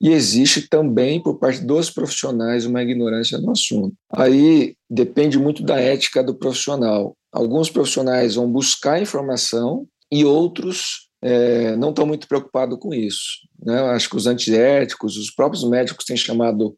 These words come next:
é, alguns colegas de charlatões, né? É, essas pessoas não tão preocupadas se vão possivelmente ser punidos ou não, porque a gente tem um problema no Brasil, né?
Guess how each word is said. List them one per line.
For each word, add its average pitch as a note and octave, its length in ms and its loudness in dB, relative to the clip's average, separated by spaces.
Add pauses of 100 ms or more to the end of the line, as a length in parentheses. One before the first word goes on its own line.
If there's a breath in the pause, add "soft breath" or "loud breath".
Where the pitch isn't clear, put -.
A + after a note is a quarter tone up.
(160 soft breath)
é, G#2+ 180 -2
alguns A2+ 380 0
colegas A#2+ 380 2
de A2 100 -2
charlatões, A2+ 1040 -2
né? A#2+ 240 -4 (240)
É, G#2+ 540 2
essas B2+ 320 0
pessoas C3+ 300 -2
não D#3 120 0
tão D3 140 -2
preocupadas C3 800 -2
se A#2+ 120 -4
vão A#2 380 -2 (180 soft breath)
possivelmente B2 520 0
ser A#2 160 -2
punidos A2+ 420 -2
ou A2 80 0
não, B2 460 0 (200)
porque - 140 -2
a - 20 4
gente C3 160 0
tem C#3 80 -2
um C#3 60 -2
problema C#3+ 320 0
no C#3+ 100 0
Brasil, B2 520 -2
né? A2+ 240 -6